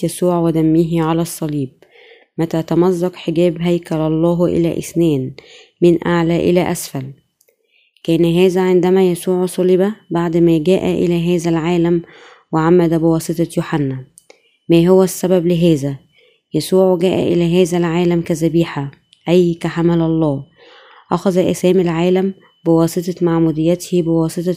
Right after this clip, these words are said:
يوحنا، وبالتالي طهر البشرية من كل آثامها عندما صلب. إن تمزي-، تمزيق الحجاب هو رمز أن كل آثام البشرية التي تفصلنا عن الله قد تطهرت خلال معموديته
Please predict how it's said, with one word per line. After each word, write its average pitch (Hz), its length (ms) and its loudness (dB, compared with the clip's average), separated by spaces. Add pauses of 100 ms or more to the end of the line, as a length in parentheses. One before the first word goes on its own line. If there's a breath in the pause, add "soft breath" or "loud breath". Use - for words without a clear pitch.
يوحنا، 160 460 -2 (680 soft breath)
وبالتالي 160 760 0 (140)
طهر 180 360 0
البشرية 170 540 0
من 165 140 2
كل 175 280 0
آثامها 175 680 -2 (440 loud breath)
عندما 175 360 4
صلب. 151 460 -2 (580 soft breath)
إن 165 180 4
تمزي-، 170 460 0
تمزيق 165 460 0
الحجاب 180 500 0
هو 170 200 2
رمز 175 400 -2 (200)
أن 156 180 -2
كل 190 320 2
آثام 180 380 0
البشرية 170 580 0
التي 175 240 -2
تفصلنا 170 520 -2
عن 170 220 0
الله 170 380 0 (720 soft breath)
قد 180 160 -4
تطهرت 175 600 -2
خلال 175 380 0
معموديته 165 840 0